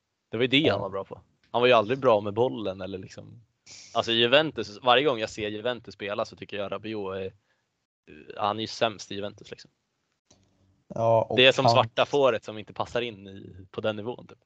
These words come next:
Speaker 2: Och hans, eh, morsa verkar ju vara ganska hård i förhandlingarna, för det är ju, vi ska ju säga ifall någon som inte vet att, eh, Rabiots morsa är ju hans agent också.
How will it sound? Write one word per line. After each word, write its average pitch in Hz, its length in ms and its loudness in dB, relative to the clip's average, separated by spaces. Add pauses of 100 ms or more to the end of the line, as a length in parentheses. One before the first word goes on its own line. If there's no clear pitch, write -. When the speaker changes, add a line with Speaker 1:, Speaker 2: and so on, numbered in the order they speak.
(580)
Speaker 2:
Och 120 100 2
hans, 113 440 4
eh, 110 760 8
morsa 123 400 4
verkar 127 300 6
ju 113 40 8
vara 113 100 6
ganska 113 360 4
hård 131 260 6
i 107 40 4
förhandlingarna, 113 580 2
för 107 240 2
det 107 140 2
är 110 140 4
ju, 107 340 0
vi 104 140 -6
ska - 160 -8
ju 104 60 -2
säga 107 280 2
ifall 101 240 0
någon 101 120 -6
som 104 120 -8
inte 104 160 -8
vet 104 280 -2
att, - 240 -10
eh, 95 260 2 (600)
Rabiots 110 420 4
morsa 110 320 2
är 113 120 8
ju 104 100 6
hans 101 240 4
agent 110 440 2
också. - 320 -8